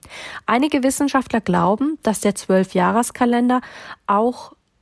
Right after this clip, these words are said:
die frühere Astronomie zurücklegt, die sich am Planeten Jupiter orientierte, der die Sonne in zwölf Jahren umkreist.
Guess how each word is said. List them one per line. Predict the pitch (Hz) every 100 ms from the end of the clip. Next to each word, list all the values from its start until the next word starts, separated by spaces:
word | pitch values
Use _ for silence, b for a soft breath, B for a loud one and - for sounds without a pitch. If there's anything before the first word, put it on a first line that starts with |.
| _ _ _ _ -
die | 196 214 214 208
frühere | 196 - 226 247 233 -
Astronomie | 214 - 233 220 226 247 381
zurücklegt, | - 190 175 - 170 160 - - B B B B
die | 220
sich | 220 254 -
am | 202
Planeten | - 190 185 226 262 247
Jupiter | 190 208 214 208 175
orientierte, | 165 165 165 - 175 170 - 170 -
der |
die | 180 175
Sonne | - 170 220
in | 302 196
zwölf | - 180 190 -
Jahren | 180 175 208
umkreist. | 269 - 185 175 180 -